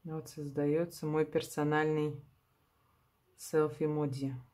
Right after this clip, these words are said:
Щас создастся, посмотрим, что это такое. Делаю первый раз, я вообще не снимаю селфи. Мой стиль, одежда.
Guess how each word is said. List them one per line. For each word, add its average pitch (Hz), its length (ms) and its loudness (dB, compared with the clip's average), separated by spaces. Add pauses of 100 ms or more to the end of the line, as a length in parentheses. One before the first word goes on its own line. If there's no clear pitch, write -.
(2000)
Щас 131 340 -6
создастся, 156 480 -4
посмотрим, 147 500 -2
что 135 160 -4
это 143 120 0
такое. 151 320 2 (180)
Делаю 190 300 12
первый 175 320 6
раз, 254 280 6
я 170 120 6
вообще 165 240 -2
не 143 100 0
снимаю 143 460 -4
селфи. 190 420 -6 (1300)
Мой 143 220 -8
стиль, 226 500 -2
одежда. 208 1160 0